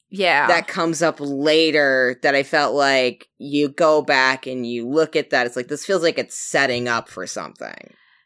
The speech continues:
Speaker 1: Yeah, and f-
Speaker 2: And then you get that payoff later.
Speaker 1: Yeah, and then for me, I thought it kinda takes place on, during Go-Go.
Speaker 2: Mm-hmm.
Speaker 1: Um, because it's kind of about,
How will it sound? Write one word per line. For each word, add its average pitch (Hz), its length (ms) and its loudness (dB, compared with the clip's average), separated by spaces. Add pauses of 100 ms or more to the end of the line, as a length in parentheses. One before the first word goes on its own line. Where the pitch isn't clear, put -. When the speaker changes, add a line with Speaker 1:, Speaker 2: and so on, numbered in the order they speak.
(180)
Speaker 1:
Yeah, 214 400 2
and 233 120 -4
f- - 180 -18
Speaker 2:
And 156 160 2
then 156 140 2
you 151 100 2
get 160 240 0
that 143 300 0
payoff 143 500 0
later. 127 420 -4
Speaker 1:
Yeah, 185 400 0
and 240 160 -2
then 285 140 0
for 247 220 -4
me, 359 680 2
I 392 360 2 (100)
thought 262 380 4
it 214 140 -2
kinda 254 320 2
takes 247 420 -2
place 226 680 -2
on, 190 480 -2 (380)
during 196 680 0 (260)
Go-Go. 175 800 0 (880)
Speaker 2:
Mm-hmm. 127 640 -4
Speaker 1:
Um, 185 540 2
because 226 300 -2
it's 220 120 -12
kind 294 420 -2
of 262 680 -6 (600)
about, 214 680 2